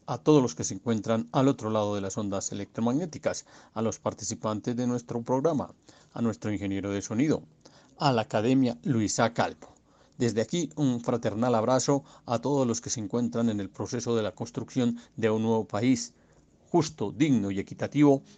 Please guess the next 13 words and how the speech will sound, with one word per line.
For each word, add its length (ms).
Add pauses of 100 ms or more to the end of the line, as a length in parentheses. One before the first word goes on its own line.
(100)
para 240
todos 400
y 80
todas 260
las 220
colombianas. 720 (760)
En 380
la 80
emisión 500
del 300
día 300
de 100
hoy, 240